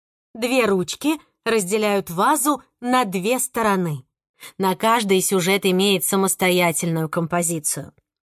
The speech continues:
С одной стороны, две мужские фигуры обращены к женщине в центре, над которой парит крылатый младенец. На другой стороне внешние фигуры сидят спиной к женщине в центре,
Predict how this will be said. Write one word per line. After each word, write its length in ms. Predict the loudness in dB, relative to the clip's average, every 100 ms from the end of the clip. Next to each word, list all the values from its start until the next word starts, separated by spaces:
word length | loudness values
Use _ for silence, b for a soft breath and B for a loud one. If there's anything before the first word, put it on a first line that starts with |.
| -10
С 140 | -6
одной 300 | -2 0 0
стороны, 540 | 0 0 0 -2 -6 B B B
две 280 | -2 0 2
мужские 480 | 0 -2 -4 -6 -4
фигуры 520 | -6 -2 2 2 0 B B
обращены 600 | -2 0 -2 0 2 2
к 60 |
женщине 500 | 0 0 0 0 -2
в 60 | -2
центре, 600 | -2 0 0 0 -2 -4 B B
над 160 | -4 -2
которой 380 | -2 0 0 2
парит 400 | 0 2 0 0
крылатый 500 | 0 2 2 2 0
младенец. 760 | 2 0 0 -2 -2 -4 -8 _ _ _ -4
На 180 | 0 2
другой 380 | 0 0 0 -2
стороне 500 | -2 -2 0 0 -2 B B
внешние 600 | -2 0 2 0 0 -2
фигуры 500 | 0 -2 2 2 2 B B
сидят 460 | -4 0 0 0
спиной 480 | -4 -2 2 4 2
к 60 | 0
женщине 520 | -2 -2 -2 -4 -4
в 60 | -4
центре, 480 | -2 0 2 0